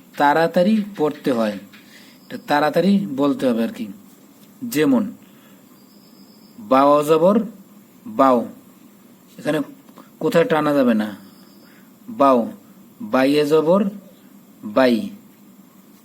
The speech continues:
হাও জবর হাও, এটা চাপাইয়া তাড়াতাড়ি বলতে হবে। হাইয়ে জের, হাইয়ে জবর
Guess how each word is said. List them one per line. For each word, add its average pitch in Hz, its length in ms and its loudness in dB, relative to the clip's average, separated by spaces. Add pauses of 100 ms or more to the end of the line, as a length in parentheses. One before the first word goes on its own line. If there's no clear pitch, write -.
(480)
হাও 143 320 0 (120)
জবর 170 260 2 (760)
হাও, 143 280 2 (1080)
এটা - 120 -16 (100)
চাপাইয়া 156 440 4 (320)
তাড়াতাড়ি 147 440 0
বলতে 127 200 -2
হবে। 117 140 -4 (120)
হাইয়ে 156 340 0 (100)
জের, 190 180 2 (1700)
হাইয়ে 151 380 0
জবর 170 300 4